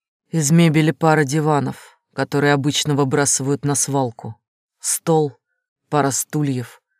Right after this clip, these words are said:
и тумба с телевизором периода динозавров. Окна без занавесок. Плотно закрыто жалюзи. Призрак принес бутылку бренди. Плеснул себе в бокал и снова закурил.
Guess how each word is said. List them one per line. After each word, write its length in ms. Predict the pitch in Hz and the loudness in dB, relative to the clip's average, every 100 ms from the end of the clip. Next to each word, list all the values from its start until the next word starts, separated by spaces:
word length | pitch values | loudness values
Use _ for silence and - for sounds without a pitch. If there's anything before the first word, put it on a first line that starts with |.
| _ _ | _ _
и 60 | - | -8
тумба 360 | - 151 139 135 | -2 0 0 -2
с 80 | |
телевизором 680 | - 147 143 151 139 127 123 | -2 2 4 2 0 -2 -6
периода 500 | - 160 151 143 139 | 0 2 4 2 0
динозавров. 800 | 135 139 135 127 123 123 - - _ _ _ _ _ _ _ - | 0 0 0 -2 -6 -8 -12 -20 _ _ _ _ _ _ _ 0
Окна 320 | 160 - 147 | 0 2 -2
без 160 | 139 110 | -2 -2
занавесок. 840 | 135 135 135 127 - - - _ _ _ _ _ _ _ | 0 2 2 0 -4 -8 -16 _ _ _ _ _ _ _
Плотно 400 | 156 151 - 135 | 0 0 0 -4
закрыто 500 | 117 127 127 127 - | -4 -6 -6 -8 -6
жалюзи. 560 | 113 127 123 107 117 - _ _ _ _ _ _ _ _ _ _ | -4 -4 -4 -6 -10 -14 _ _ _ _ _ _ _ _ _ _
Призрак 540 | - 147 131 139 123 - | 0 2 2 0 -4 -4
принес 420 | 143 139 135 120 | 0 2 2 0
бутылку 520 | 123 131 139 127 135 | -6 -4 -4 -4 -6
бренди. 560 | 127 139 131 127 - - _ _ _ _ _ _ _ | -4 0 0 -2 -6 -14 _ _ _ _ _ _ _
Плеснул 500 | - 151 143 - 151 | 0 2 2 2 0
себе 320 | 131 - 135 135 | 0 -2 0 0
в 80 | |
бокал 500 | 120 143 - 147 135 _ _ _ _ | 0 -2 0 -2 -2 _ _ _ _
и 80 | 139 | -4
снова 400 | - 147 135 123 | 0 2 2 0
закурил. 560 | 120 - 127 123 - | -4 -6 -6 -6 -10